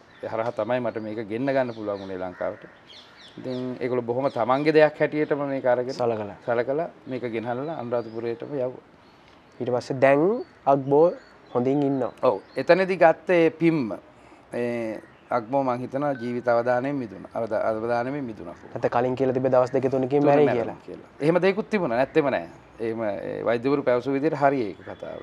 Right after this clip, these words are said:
Speaker 2: මම මෙහෙම කිව්වොත් ඉතින් එතකොට අග්බෝ අද ජීවත් වෙලා ඉන්නේ අජන්ත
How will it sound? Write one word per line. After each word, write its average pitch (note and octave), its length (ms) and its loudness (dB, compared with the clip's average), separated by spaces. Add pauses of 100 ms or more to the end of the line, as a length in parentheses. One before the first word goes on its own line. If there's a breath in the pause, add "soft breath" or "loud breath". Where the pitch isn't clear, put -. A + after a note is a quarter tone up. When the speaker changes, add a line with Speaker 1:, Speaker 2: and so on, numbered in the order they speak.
(220)
Speaker 2:
මම C#3 140 4
මෙහෙම D3 240 2
කිව්වොත් D#3 300 6
ඉතින් C#3+ 160 2
එතකොට C3+ 280 0 (180)
අග්බෝ C3+ 440 4 (540)
අද B2+ 180 4 (220)
ජීවත් C3 340 2
වෙලා C3 160 4
ඉන්නේ A#2 320 -2 (720)
අජන්ත B2+ 440 4